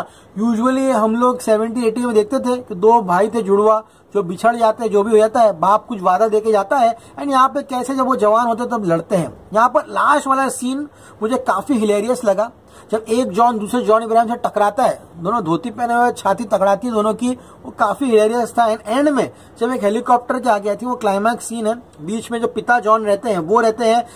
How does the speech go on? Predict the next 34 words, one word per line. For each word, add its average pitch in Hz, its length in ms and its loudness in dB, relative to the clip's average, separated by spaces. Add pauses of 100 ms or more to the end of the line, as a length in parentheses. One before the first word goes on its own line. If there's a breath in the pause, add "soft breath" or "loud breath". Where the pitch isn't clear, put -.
(180 loud breath)
यहाँ 202 120 2
पे 233 160 -6
एक 208 120 -8
जॉन 214 240 0
है 233 60 -10
जो 226 80 0
हरा 185 220 0
कुर्ता 226 320 0
पहना 233 260 -2
है, 247 160 2
एक 214 200 2
जॉन 214 220 2
है 220 60 -2
जिसने - 200 -14
orange 202 320 -2
कुर्ता 220 260 2
पहना 220 260 0
है, 240 260 0 (360 loud breath)
वो 285 180 2
सब 294 180 0
scenes 262 360 -8
यहाँ 247 140 0
पे 254 120 -4
कुछ 254 280 -6 (100)
science 214 340 0
मेकआउट 202 420 0
नहीं 202 160 -6
कर 190 180 2
रहे 196 140 2
थे, 196 120 -8 (200)
देखने 196 400 -2
में 247 120 -2
भी 247 120 -2
इतने 226 420 -4